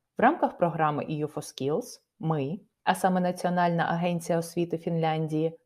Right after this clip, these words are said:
едуфі, у консорціумі з Omnia Education Partnerships, O E P Фінляндія, розробили двадцять короткострокових курсів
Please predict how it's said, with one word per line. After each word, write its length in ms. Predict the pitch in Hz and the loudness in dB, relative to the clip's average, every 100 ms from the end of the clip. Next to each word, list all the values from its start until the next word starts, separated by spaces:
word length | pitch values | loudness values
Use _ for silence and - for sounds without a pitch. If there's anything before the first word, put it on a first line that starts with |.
| - | 0
едуфі, 640 | 170 160 156 - 160 165 _ _ | 0 0 -4 -4 -6 -8 _ _
у 100 | - | -6
консорціумі 800 | 285 302 - 170 147 - 151 147 | 0 0 2 2 2 -2 -2 -2
з 80 | 143 | 2
Omnia 420 | 160 156 147 - | 2 2 -2 -2
Education 580 | 147 156 156 151 - 147 | -2 -2 0 -2 -2 -6
Partnerships, 760 | 139 131 135 185 - 240 - - _ _ | -2 -2 -2 -6 -4 -6 -6 -18 _ _
O 120 | - 220 | 2 6
E 260 | 214 214 | 6 4
P 180 | 214 220 - | 0 0 -8
Фінляндія, 720 | _ 214 208 208 208 196 202 202 - _ _ _ | _ 2 6 6 6 6 6 4 -2 _ _ _
розробили 560 | - 226 208 185 165 147 | 0 4 4 6 4 2
двадцять 500 | 139 143 170 339 330 | 2 2 4 0 -2
короткострокових 920 | - 147 - 143 - 160 - 165 220 - | 0 -2 -2 -8 -6 -6 -2 -2 -4 -6
курсів 420 | 131 135 - 277 | -6 -4 -2 -2